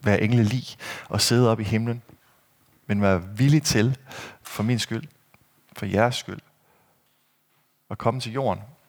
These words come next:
og leve her og være lydig til Gud indtil døden på et kors, hvor han døde og opstod igen efter tre dage. Den der betingelsesløse kærlighed, som han giver til os, er den, der motiverer mig til at være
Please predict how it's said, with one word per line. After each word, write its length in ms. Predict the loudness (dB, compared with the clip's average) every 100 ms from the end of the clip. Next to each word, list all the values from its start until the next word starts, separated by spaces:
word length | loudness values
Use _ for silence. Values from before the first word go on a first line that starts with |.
| _ _ _ _ _ -8
og 120 | -2
leve 260 | 0 2 4
her 140 | 4
og 140 | 4
være 80 | 2
lydig 360 | -2 -4 -6 -6
til 160 | -10
Gud 320 | -6 -4 -2 -4 -10 _ _ _ _ _ -6
indtil 260 | -2 -2 -4
døden 280 | -2 -4 -2
på 100 | -6
et 100 | -8
kors, 340 | -8 -8 -8
hvor 180 | -6 -4
han 220 | -4 -8 -14 -20 -20 _ _ _
døde 300 | -2 0 -4 -10 -20
og 100 | -4
opstod 380 | -2 -2 -6 -6
igen 240 | -2 -2
efter 180 | -2 -6
tre 260 | -6 -4 -2
dage. 240 | -4 -8 _ _ _ _ _ -8 -2
Den 140 | 0
der 60 | 0
betingelsesløse 840 | -2 -4 0 0 -2 -4 -6 -6
kærlighed, 440 | -2 2 4 4 2 -2 -20 -20 -18
som 200 | -10 -6
han 140 | -4 -2
giver 220 | 0 0
til 160 | 0 -6
os, 360 | -6 -6 -8 _ _ _ _ _ _ _ _ _ _ _ _ _ _ _ 2
er 80 | 4
den, 160 | 6 4
der 80 | 2
motiverer 440 | 0 0 4 4
mig 280 | 4 4 4
til 260 | 4 4
at 120 | 4 2
være 220 | 0